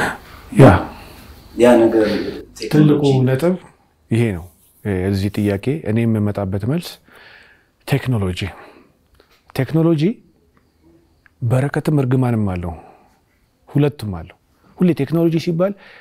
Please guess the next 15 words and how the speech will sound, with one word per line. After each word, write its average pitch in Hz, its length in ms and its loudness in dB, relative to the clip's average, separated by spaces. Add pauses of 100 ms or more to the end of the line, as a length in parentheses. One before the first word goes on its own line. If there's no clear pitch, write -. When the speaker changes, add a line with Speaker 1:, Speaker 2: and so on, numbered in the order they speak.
(200)
Speaker 1:
አንዳንዴ 143 320 0
በሚዲያም 131 460 0
ራሱ 131 240 -4
ቴክኖሎጂ፣ 135 460 -2
ቴክኖሎጂ፣ 135 400 -2 (560)
ቴክኖሎጂን 196 560 0
እንደ 170 160 2
እግዚአብሔር 196 480 0
ማየት 160 280 -2
ምናምን 151 320 -2
ሁሌ፣ 175 180 2 (160)
ሁሌ 160 180 -2 (240)
እንትን - 300 -4
አይደለም። 78 320 -8 (880)
ለምን 180 240 2